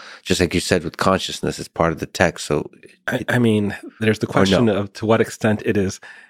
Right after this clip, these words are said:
Speaker 2: thereby being made more human-like versus to what extent an alien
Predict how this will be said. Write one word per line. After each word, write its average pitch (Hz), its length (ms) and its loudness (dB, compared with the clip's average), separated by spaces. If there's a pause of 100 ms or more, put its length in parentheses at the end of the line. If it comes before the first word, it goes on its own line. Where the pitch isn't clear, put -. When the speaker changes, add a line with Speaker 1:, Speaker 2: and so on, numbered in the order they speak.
(120)
Speaker 2:
thereby 104 600 4
being 101 320 2
made 101 380 4
more 107 340 4
human-like 87 600 2
versus - 440 -2
to - 180 -6
what 104 160 4
extent 101 560 0
an 92 280 0
alien 113 440 4